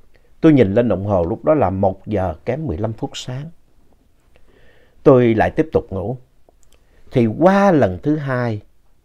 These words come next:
tôi lại bị đè tiếp. Lần này thì nó ngược lại. Hai tay tôi thì cử động được, nhưng mà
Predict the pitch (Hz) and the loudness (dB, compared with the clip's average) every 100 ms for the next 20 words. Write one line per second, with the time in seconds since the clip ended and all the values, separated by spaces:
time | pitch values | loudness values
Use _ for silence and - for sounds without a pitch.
0 | - - _ - - _ _ 190 160 104 | -20 -20 _ -20 -20 _ _ 6 6 4
1 | 92 80 98 82 78 - 131 147 - _ | 0 -2 -6 -6 -8 -8 -8 -8 -14 _
2 | - _ _ - - 143 113 110 95 92 | -20 _ _ -20 4 6 6 4 -2 -2
3 | 101 92 143 110 87 92 95 87 - - | -4 -2 0 0 -2 -4 -4 -6 -14 -20
4 | - - 160 185 180 170 160 156 147 123 | -20 -6 -2 0 0 0 0 2 0 0
5 | 82 - 101 117 98 98 101 156 160 123 | -8 -6 -4 -4 -4 -6 -4 0 2 2
6 | 90 | 0